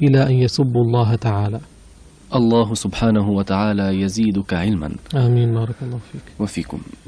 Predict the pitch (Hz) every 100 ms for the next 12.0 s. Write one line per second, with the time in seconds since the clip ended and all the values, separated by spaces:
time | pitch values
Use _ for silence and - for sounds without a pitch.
0 | - - - - - - - - 107 107
1 | - 156 170 127 107 - 127 131 127 110
2 | 92 110 - - - 139 131 120 107 101
3 | 117 104 95 - 78 82 - - - -
4 | - - - 139 110 107 - - - -
5 | - - 156 165 170 - - - - -
6 | - - - - - - - 165 147 139
7 | 135 165 196 - 135 - 113 107 139 -
8 | 120 147 - - - - - 120 123 -
9 | 185 139 120 123 - 202 107 90 98 95
10 | 101 123 135 - - 117 160 151 120 113
11 | 151 127 113 95 95 85 90 120 107